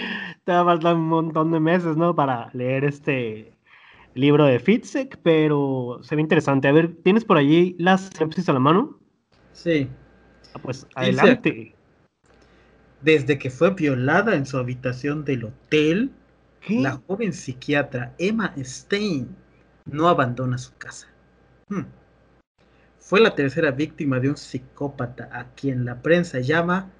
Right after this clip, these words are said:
Speaker 2: el peluquero, por su
Speaker 1: <laughs>
Speaker 2: hábito de cortar el cabello de aquellas quienes ataca antes de asesinarlas. Emma,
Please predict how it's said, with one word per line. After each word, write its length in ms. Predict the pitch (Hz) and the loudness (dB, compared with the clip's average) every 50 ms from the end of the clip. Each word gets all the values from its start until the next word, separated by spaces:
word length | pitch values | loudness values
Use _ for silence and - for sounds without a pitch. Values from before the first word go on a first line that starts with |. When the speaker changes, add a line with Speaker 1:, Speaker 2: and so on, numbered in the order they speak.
| _ _ _ _ | _ _ _ _
Speaker 2:
el 220 | - 214 196 160 - | 0 2 2 2 2
peluquero, 840 | - - 151 143 135 131 127 127 - 175 180 175 165 143 123 127 - - _ _ _ _ _ _ _ _ _ _ _ _ _ _ _ _ _ _ _ _ - 131 - - - | 2 2 2 2 2 0 -4 -2 2 4 4 4 4 2 -2 -4 -10 -16 _ _ _ _ _ _ _ _ _ _ _ _ _ _ _ _ _ _ _ _ -16 -14 -14 -12 -4
por 180 | - 160 165 151 | 0 0 0 0
su 200 | 135 160 143 147 | 0 0 2 2
Speaker 1:
<laughs> 0 | |
Speaker 2:
hábito 320 | 165 185 202 185 - 165 | 2 0 0 -2 -2 -2
de 120 | 139 139 - | -2 -4 -6
cortar 340 | - 135 127 127 156 151 | -6 -8 -4 -2 0 0
el 160 | 160 151 143 143 | 0 0 0 -4
cabello 380 | - 123 117 135 147 156 156 | -8 -6 -6 -4 -2 -2 -2
de 140 | 135 131 123 | -4 -4 -6
aquellas 480 | 120 127 - 156 156 160 156 151 - - | -8 -4 -4 -4 -2 -2 -2 -4 -4 -8
quienes 300 | - 127 120 120 - 123 | -8 -8 -8 -8 -10 -12
ataca 480 | 123 - 156 151 143 - 156 147 - - | -6 -4 -4 -4 -4 -4 -8 -8 -4 -4
antes 380 | 156 156 147 - - 127 120 | -4 -4 -4 -6 -10 -8 -8
de 80 | 127 120 | -8 -10
asesinarlas. 920 | 117 - 120 117 - 131 120 113 113 113 - - - - - - - _ _ _ _ _ _ _ _ _ _ _ _ _ _ _ _ | -10 -12 -12 -10 -8 -8 -8 -8 -10 -14 -16 -20 -20 -20 -20 -20 -20 _ _ _ _ _ _ _ _ _ _ _ _ _ _ _ _
Emma, 360 | - 180 180 175 151 131 - | 0 0 2 2 2 -2 -6